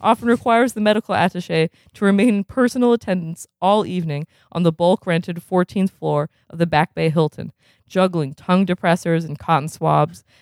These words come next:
nystatin and ibuprof-, uh, ibuprofen, and styptics and antibiotic thrush salves, rehabilitating the mucous membranes of the dyspeptic and distressed, and often, but not always, penitent and appreciative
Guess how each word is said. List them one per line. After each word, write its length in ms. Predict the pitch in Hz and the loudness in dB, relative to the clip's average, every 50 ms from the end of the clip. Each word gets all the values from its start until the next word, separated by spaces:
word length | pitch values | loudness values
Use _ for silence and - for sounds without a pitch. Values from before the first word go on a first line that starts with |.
| _ _ - | _ _ -2
nystatin 640 | 160 151 156 - - - 165 170 165 170 180 175 165 | 0 0 0 -2 -2 0 2 2 2 2 2 2 2
and 160 | 156 147 - | 2 0 0
ibuprof-, 680 | - 147 160 165 160 - _ 160 156 156 165 - 165 - - _ | 0 0 0 0 0 -2 _ -2 -2 -2 -2 -6 -10 -10 -8 _
uh, 120 | - 160 - - _ | -4 -4 -4 -4 _
ibuprofen, 680 | 170 185 185 175 180 - - 170 156 - - 156 156 160 - _ _ _ _ | 0 0 0 0 -4 -4 0 0 0 0 -2 -6 -6 -6 -10 _ _ _ _
and 100 | 180 - | -8 -8
styptics 640 | - - - - 202 - - - 190 180 - - | -8 -6 -2 0 0 0 2 0 0 0 0 -2
and 140 | 175 151 - | -6 -6 -4
antibiotic 720 | - 175 185 180 - 185 170 170 156 156 160 160 160 160 160 | 0 0 0 0 2 0 0 2 2 2 2 2 2 0 -2
thrush 400 | - - - 180 165 165 - - | -6 -8 -2 0 0 0 -2 -4
salves, 440 | - 175 160 156 156 160 160 - _ _ _ _ _ _ - | -2 0 2 2 2 0 -2 -4 _ _ _ _ _ _ -2
rehabilitating 800 | 208 214 214 233 202 180 196 185 180 175 - - 185 185 180 175 | 0 2 2 2 2 2 2 2 2 0 0 -2 -2 0 0 -2
the 80 | 151 151 | -2 -4
mucous 420 | 156 170 185 190 - 185 170 - | -2 -2 -2 -2 -2 -4 -6 -4
membranes 580 | 175 160 156 165 170 156 147 143 147 151 147 - | -2 -2 -2 -2 -2 -4 -4 -4 -4 -6 -8 -10
of 140 | - 170 | -12 -10
the 80 | 151 151 | -10 -10
dyspeptic 720 | 147 156 143 - - - - 220 202 - - - 78 - _ | -8 -8 -8 -8 -8 0 0 0 0 0 -4 -8 -10 -8 _
and 140 | - 151 - | -6 -6 -6
distressed, 640 | 147 - - - - 185 156 - 135 - - _ _ _ _ _ _ - | -6 -8 -8 -4 -2 0 0 0 -4 -8 -16 _ _ _ _ _ _ -8
and 120 | 165 - - | -8 -6 -2
often, 500 | - 208 214 - - 175 165 165 165 - - | 0 0 0 0 0 -2 -2 -2 -4 -4 -6
but 160 | 190 202 220 | -6 -2 0
not 220 | 226 254 285 - - | 2 2 2 2 2
always, 480 | - 233 247 220 180 156 151 165 175 - | 2 2 4 4 4 2 2 -2 -4 -8
penitent 540 | - - 240 214 196 185 - 180 170 - - | -4 0 2 2 2 2 0 -2 -2 -2 -4
and 100 | - 147 | -6 -6
appreciative 680 | 147 - - - 196 190 - - 160 147 147 147 151 | -6 -6 -2 0 2 2 2 0 -4 -2 -2 -2 -2